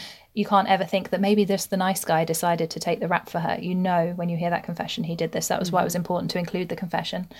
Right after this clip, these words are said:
Speaker 1: Um, we heard, obviously, all the confession and we've seen the reports. Um, there was a lot, even on our first cut, there was a lot of details left out. We didn't want, like you said, it, it wasn't to be, um, sensationalist with the details. We just needed to know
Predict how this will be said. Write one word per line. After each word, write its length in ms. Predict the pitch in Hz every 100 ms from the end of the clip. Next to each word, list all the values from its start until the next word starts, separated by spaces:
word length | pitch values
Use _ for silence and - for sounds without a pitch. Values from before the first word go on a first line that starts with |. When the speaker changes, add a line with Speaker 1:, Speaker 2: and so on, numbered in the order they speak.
| - - - -
Speaker 1:
Um, 440 | 185 180 180 233 - -
we 200 | 214 202
heard, 260 | 190 180
obviously, 360 | 170 170 175 175
all 180 | 170 175
the 80 |
confession 440 | 170 170 170 - 185
and 100 | 170
we've 180 | 165 -
seen 220 | 185 175
the 80 | 170
reports. 580 | 170 175 170 - - - - - -
Um, 420 | 175 170 165 202
there 140 | 202 180
was 120 | 175
a 60 | 180
lot, 240 | 190 - 214 -
even 200 | 202 185
on 120 | 185
our 100 | 175
first 300 | 190 175 -
cut, 220 | 180 -
there 80 | 170
was 80 | 175
a 60 |
lot 200 | 175 170
of 60 | 165
details 420 | 170 165 170 165
left 240 | 175 165
out. 160 | 170 196
We 80 | 196
didn't 260 | 185 214
want, 240 | 202 175 - - - -
like 220 | 175 170
you 40 |
said, 220 | 165 170 165
it, 160 | -
it 100 | -
wasn't 320 | 175 170 180 -
to 220 | 170 - -
be, 220 | 170 165 _ -
um, 440 | 160 160 165 170 -
sensationalist 680 | 196 170 180 175 180 175 185
with 120 | 170
the 60 |
details. 540 | 170 170 - 175 208 - - - -
We 80 | 196
just 180 | 185
needed 320 | 190 175 175 -
to 140 | -
know 520 | 180 175 170 170 170